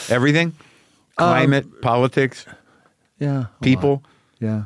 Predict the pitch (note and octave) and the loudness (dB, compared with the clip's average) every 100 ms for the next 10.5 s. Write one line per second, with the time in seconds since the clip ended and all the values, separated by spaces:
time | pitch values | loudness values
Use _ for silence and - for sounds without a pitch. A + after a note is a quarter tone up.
0 | - A#2 G#2 C3 C3 C3 A#2+ C3+ C3+ - | -4 -4 0 2 2 2 0 -4 -8 -4
1 | C3 B2 B2 C3 B2+ B2+ B2 F#2 F#2 _ | 0 0 0 0 -2 -4 -8 -8 -10 _
2 | G2 A2+ A#2 A2+ A#2+ A2+ A2 G#2+ - _ | -8 -2 0 0 0 0 -2 -4 -10 _
3 | - G#2+ G#2+ A2 A#2+ A#2+ B2+ _ - C#3+ | -6 -2 0 2 2 0 -4 _ -2 2
4 | D3+ D3 C#3 C3 C3+ C3 - B2 C3 A#2+ | 2 4 2 4 4 2 0 0 0 0
5 | A2 A#2 B2+ B2+ - G#2+ G#2 - - - | 0 -2 -2 -8 -8 -4 -4 -6 -18 -20
6 | - - - - B3+ - A#3+ - A3+ - | -20 -18 -18 -6 -4 -4 -6 -8 -10 -10
7 | E3+ F3+ - - D#3 D3+ D3+ D3 C3+ C3+ | -8 -8 -6 0 2 4 4 4 2 2
8 | C3+ B2 C3+ B2+ C3 A#2+ A2 B2+ B2+ C3 | 0 -4 0 2 2 2 0 0 -2 -2
9 | C3 D3 G#2 B2 B2 A2+ C3 C#3 A#2 - | -4 -2 0 2 2 2 2 4 2 0
10 | - C#3+ D3 C#3 | -4 2 4 2